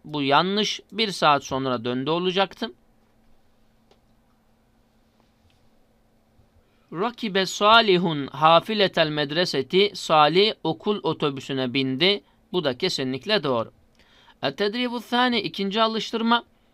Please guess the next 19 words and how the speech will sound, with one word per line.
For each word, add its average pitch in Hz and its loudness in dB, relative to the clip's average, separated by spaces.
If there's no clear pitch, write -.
Ucibu 226 -2
anil 220 0
esile. 151 0
Soruları 202 4
cevaplıyorum 160 4
alıştırması. 123 -2
Mâzâ 233 -2
yuhibbu 214 -2
salihun. 170 0
Salih 185 4
ne 247 0
seviyor? 143 4
Yuhibbu 175 0
salihun 185 2
el 208 2
ceriye. 196 2
Salih 165 4
koşmayı 233 0
seviyor. 131 -2